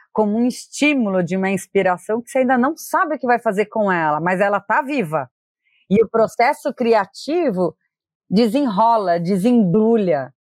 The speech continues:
e, e, e, e gera essa, e gera uma criação. É lógico que as-,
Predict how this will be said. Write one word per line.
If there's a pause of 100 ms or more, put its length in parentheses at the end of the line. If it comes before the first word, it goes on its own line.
(120)
e,
e, (420)
e,
e (320)
gera
essa, (360)
e
gera
uma
criação. (140)
É
lógico
que (720)
as-,